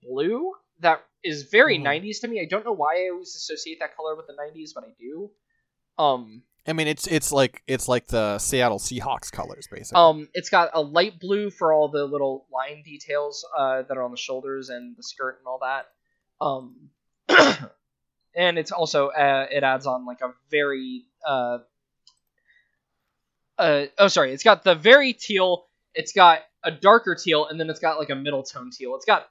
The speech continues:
Speaker 1: three different shades of blue going on. Uh, well, I guess one's more
Speaker 2: Mm-hmm.
Speaker 1: of a blue-green, but, you know. All teals are blue-green, whatever. Anyway, and then you have a bright yellow, um, V-fin and some yellow parts on the shoulders, which,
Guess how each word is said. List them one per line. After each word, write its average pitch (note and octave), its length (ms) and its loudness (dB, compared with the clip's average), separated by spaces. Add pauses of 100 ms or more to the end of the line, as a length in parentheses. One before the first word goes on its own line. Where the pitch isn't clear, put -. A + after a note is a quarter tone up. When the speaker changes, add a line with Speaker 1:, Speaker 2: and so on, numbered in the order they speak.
Speaker 1:
three C#4 200 0
different G#3 240 -2
shades E3+ 240 -4
of C#3+ 100 -18
blue C3+ 200 -8
going A#2 260 -10
on. A2+ 180 -10 (640)
Uh, B2+ 280 4 (140)
well, C3 340 0
I C3+ 40 -14
guess C3 200 -6
one's C#3 200 -4
more B2+ 240 -4
Speaker 2:
Mm-hmm. A#2+ 80 -16
Speaker 1:
of A2 80 -20
a - 20 -20
blue-green, G#2 400 -20
but, D#3 140 -20
you A#2+ 60 -20
know. G2+ 60 -20 (1300)
All D3+ 120 0
teals - 280 -20
are - 120 -20
blue-green, - 380 -20
whatever. - 260 -20 (320)
Anyway, D3 360 2 (440)
and F#3+ 100 -2
then G#3+ 80 6
you A3 60 10
have G3+ 80 8
a E3 60 2
bright G3+ 260 4
yellow, F3+ 420 6
um, C#3 540 0 (280)
V-fin F3+ 520 -2
and D3+ 220 -4
some C#3+ 220 -10
yellow D3+ 320 2
parts C#3 320 -4
on C#3+ 200 -10
the B2+ 60 -14
shoulders, D3 600 -8
which, - 360 -8